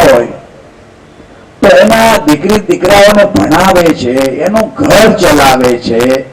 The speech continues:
એના ઘરની અંદર સારી રીતે એનો પરિવાર જીવન જીવે છે. આ બધું આની અંદર છે. આજે હું સ્પષ્ટપણે કહી રહ્યો છું કે જે રીતે આ વિભાગ કામગીરી અત્યારે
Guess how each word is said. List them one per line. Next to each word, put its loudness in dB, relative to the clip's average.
એના 2
ઘરની 2
અંદર 0
સારી 0
રીતે 2
એનો 4
પરિવાર 2
જીવન 2
જીવે 2
છે. 0
આ 0
બધું 2
આની 2
અંદર 4
છે. 4
આજે 4
હું -2
સ્પષ્ટપણે 2
કહી 2
રહ્યો 2
છું 0
કે 0
જે 2
રીતે 2
આ 0
વિભાગ 2
કામગીરી 2
અત્યારે 2